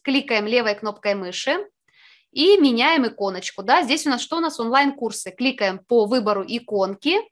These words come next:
И вот здесь внизу, видите, у меня появились пользовательские иконки. Online School. Кликаем сюда. И вот здесь, вуаля, все иконочки, которые я загрузила. Итак, онлайн-школа у нас будет с шапочкой.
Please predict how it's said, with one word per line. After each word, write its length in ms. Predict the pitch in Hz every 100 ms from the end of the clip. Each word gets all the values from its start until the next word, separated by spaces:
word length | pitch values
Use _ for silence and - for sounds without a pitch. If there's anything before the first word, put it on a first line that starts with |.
| _ _ _
И 120 | - 254
вот 160 | 277
здесь 320 | 240 254 247
внизу, 420 | 240 233 226 294 381
видите, 440 | 247 233 226 208
у 40 |
меня 200 | 202 208
появились 600 | 208 208 208 233 349 311 -
пользовательские 960 | - 247 302 294 254 254 214 - 233
иконки. 520 | 233 233 220 208 202 -
Online 480 | 196 196 214 262 269
School. 540 | - - 208 180 170 _
Кликаем 480 | - 196 185 220 240
сюда. 480 | - 302 320 359 381 _ _ _ _
И 80 | 202
вот 120 | 180
здесь, 240 | 180 254 208
вуаля, 480 | 196 202 254 403 403 -
все 240 | - 254
иконочки, 480 | 226 254 359 381 254
которые 420 | 226 - 277 254
я 140 | 214
загрузила. 680 | 254 233 214 208 185 175 -
Итак, 340 | 233 233 190 220
онлайн-школа 540 | 240 226 214 - 220
у 60 | 196
нас 160 | 185
будет 160 | 185 185
с 20 |
шапочкой. 720 | - 190 196 - - 330 349